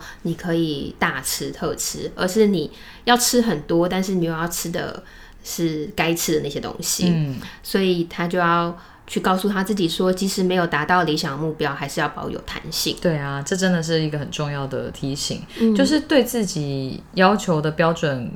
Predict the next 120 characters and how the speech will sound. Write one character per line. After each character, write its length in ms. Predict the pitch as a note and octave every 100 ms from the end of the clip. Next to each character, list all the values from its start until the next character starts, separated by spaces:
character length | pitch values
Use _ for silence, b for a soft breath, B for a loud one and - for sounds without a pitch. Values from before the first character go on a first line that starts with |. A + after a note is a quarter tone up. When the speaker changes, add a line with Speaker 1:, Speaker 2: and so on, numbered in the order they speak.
| - -
Speaker 2:
高 220 | E3 E3+
的 100 | E3
情 200 | D3+ C#3+
况 180 | D#3 D#3
之 80 | D3+
下， 300 | E3+ D3 C3+
也 160 | G2+
要 320 | D#3 D3+ - - - - - -
注 220 | - F3+
意 80 | E3+
不 80 | D#3
要 80 | D3+
把 160 | A#2+
自 140 | - D3
己 20 | -
逼 100 | C3+
到 140 | C#3
太 160 | - C#3
夸 260 | C#3+ A#2+
张， 260 | A#2+ - G2+
因 100 | F#3+
为 80 | G3+
压 120 | F3+
力 100 | F3+
太 160 | F#3 F3+
大 140 | D#3 D3
的 40 |
话， 80 | D3+
Speaker 1:
对。 80 | C3+
Speaker 2:
我 20 |
觉 160 | C3+ C3+
得 60 |
对 180 | C3+ D#3+
身 160 | D#3+ D3
心 160 | D3+ D3+
状 180 | C#3+
态 140 | C#3 G2
也 40 |
是 160 | G#2+ C#3+
不 140 | C3+
好 260 | D3 - -
的。 180 | - F3 - -
Speaker 1:
对 180 | F#3+ E3+
啊。 100 | D3
Speaker 2:
嗯， 260 | F3+ D3 C3+ B B B
我 40 |
觉 80 | G#3+
得 60 | F#4
这 80 | G#4
件 80 |
事 80 | F#4+
情 100 | D#4+
很 80 | F3+
矛 220 | C3+ C3
盾， 140 | G3 G#3+
就 80 |
是 160 | C4+ C#4 B3+ B
你 80 | B
要 80 | G3
给 120 | E3+
自 120 | C#3+
己 40 | G3
设 160 | -
一 40 | E3+
个 100 | D3
比 60 |
较 100 | C#3
高 240 | D#3 D3 D3+
的 100 | C3+
目 200 | D#3+ C#3
标， 160 | C#3+
感 120 | C3+ C#3
觉 80 | D3+
你 60 |
可 160 | C3+ E3
以 60 |
达 320 | D3+ - C3 D3+
成 260 | - C#3
比 60 | C3+
较 160 | C3+
多， 320 | C#3 C3+ B2+ C3+
或 100 | D#3+
者 60 |
对 100 | E3
自 140 | D#3+ D#3+
己 80 |
比 100 | B2+
较 140 | C#3 C#3+
有 100 | B2
期 340 | - - B2+
望， 340 | C3 C#3+ B2 -
但 160 | F#3 F3+
是 160 | G3+
这 140 | F#3+ F#3+
个 80 |
东 160 | D#3 D#3+
西 100 | F3
太 200 | F3 G3
有 100 | C3
压 220 | C#3+ C#3+
力 200 | D3+ C3 -
的 100 | C3+
情 160 | C3+
况 120 | C#3+
下， 120 | D3+ D3+
你 80 |
可 100 | D3+
能 140 | C3+ C3+
会 80 | D3+
觉 160 | B2+
得 60 | B2+
说 160 | C#3+
目 120 | D#3 D3
标 140 | C#3+
离 100 | C3+
自 140 | C3
己 80 | C3
很 140 | C3+ A2+
远， 120 | F#2
就 240 | D3 C3+